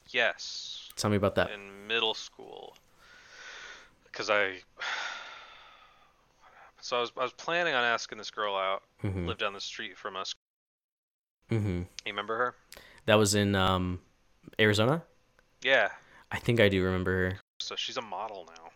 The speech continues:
Speaker 2: Oh my God, yeah, she's so hot. Yeah.
Speaker 1: <laughs>
Speaker 2: Yeah, yeah, yeah. I know, I, yeah.
Speaker 1: Yeah, she's a model now. So I was gonna
Speaker 2: Mm-hmm.
Speaker 1: ask her out 'cause I th-, we liked each other and stuff.
Speaker 2: Yeah.
Speaker 1: I remember that she was always talking to this douche named Ricky. He,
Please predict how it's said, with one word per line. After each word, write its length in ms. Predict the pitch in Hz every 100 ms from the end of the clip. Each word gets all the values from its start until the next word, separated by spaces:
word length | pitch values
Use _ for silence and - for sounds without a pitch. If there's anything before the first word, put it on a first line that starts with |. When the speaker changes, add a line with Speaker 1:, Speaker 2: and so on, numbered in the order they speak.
| _ -
Speaker 2:
Oh 100 | 165
my 100 | 156
God, 180 | 165 147
yeah, 140 | 180
she's 200 | 147 151
so 280 | - 208 190
hot. 380 | 170 180 110 - - - -
Yeah. 280 | 185 175 101 - -
Speaker 1:
<laughs> 120 | 349 415 392 143
Speaker 2:
Yeah, 120 | 180
yeah, 100 | 196
yeah. 280 | 196 147 107 -
I 80 | 143
know, 140 | 175 175
I, 160 | 151
yeah. 360 | 156 156 131 92 - - - _ _ _ -
Speaker 1:
Yeah, 120 | 135 131
she's 160 | 123
a 40 | 113
model 300 | 110 113 107
now. 140 | 101
So 120 | -
I 20 | 123
was 80 | -
gonna 120 | 135
Speaker 2:
Mm-hmm. 60 |
Speaker 1:
ask 160 | 127 92
her 100 | 110
out 340 | 113 110 104 - -
'cause 120 | 110
I 60 | 98
th-, 120 | - -
we 120 | 113
liked 260 | 107 104 -
each 120 | 110
other 180 | 95 95
and 100 | 95
stuff. 360 | - 98 - -
Speaker 2:
Yeah. 160 | 110 87
Speaker 1:
I 60 | 104
remember 280 | 131 123 110
that 160 | 104 - -
she 140 | - 117
was 80 |
always 180 | 107 110
talking 280 | - 98 101
to 40 |
this 120 | 82 - _ -
douche 340 | 104 98 -
named 180 | 95 92
Ricky. 420 | 95 95 - 95
He, 100 | -